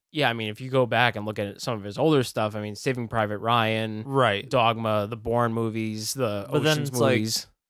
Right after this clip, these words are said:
Speaker 2: how long ago were those movies, and then how long can you ride on those coattails? That being said, he was also in Interstellar.
Speaker 1: Yeah, he's in Inter-,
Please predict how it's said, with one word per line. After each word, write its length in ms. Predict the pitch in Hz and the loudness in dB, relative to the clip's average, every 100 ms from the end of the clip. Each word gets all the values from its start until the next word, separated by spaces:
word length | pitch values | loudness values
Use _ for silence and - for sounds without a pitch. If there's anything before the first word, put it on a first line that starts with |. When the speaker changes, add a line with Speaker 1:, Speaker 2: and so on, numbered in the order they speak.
| _ _ _ _ | _ _ _ _
Speaker 2:
how 260 | 147 151 | 0 4
long 560 | 147 139 123 123 135 131 | 6 4 4 2 2 0
ago 160 | 120 123 | 2 4
were 160 | 120 | 4
those 280 | 117 117 107 | 4 2 2
movies, 600 | 117 117 110 117 113 107 | -2 0 0 0 0 -4
and 140 | 113 110 | -4 -4
then 120 | 101 | -4
how 200 | 110 113 | -2 -2
long 400 | 110 113 113 110 | 0 0 0 -4
can 160 | 117 | -8
you 180 | 110 110 | -6 -4
ride 540 | 113 110 104 107 110 104 | -4 -4 0 2 4 2
on 240 | 98 98 | -2 -4
those 320 | 98 95 98 | -6 -6 -8
coattails? 640 | - 98 - 98 95 98 - - _ _ _ _ - | -6 -6 -6 -8 -8 -8 -12 -20 _ _ _ _ -10
That 100 | 147 | -4
being 200 | 117 104 | -2 0
said, 160 | 131 110 | 0 0
he 40 | |
was 120 | 107 | 2
also 280 | 117 117 104 | 2 2 0
in 80 | 104 | -2
Interstellar. 800 | 110 104 95 - 104 87 85 - _ _ _ | -4 -4 -4 -2 -2 -2 -8 -12 _ _ _
Speaker 1:
Yeah, 180 | 202 135 | 0 2
he's 160 | 104 117 | 0 -4
in 80 | 113 | -4
Inter-, 160 | 113 | -4